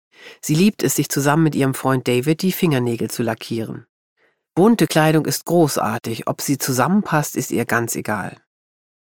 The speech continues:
Glänzende Schuhe oder Glitzer auf ihrem Bild verteilen, herrlich.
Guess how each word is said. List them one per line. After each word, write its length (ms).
Glänzende 520
Schuhe 640
oder 200
Glitzer 520
auf 100
ihrem 260
Bild 240
verteilen, 760
herrlich. 800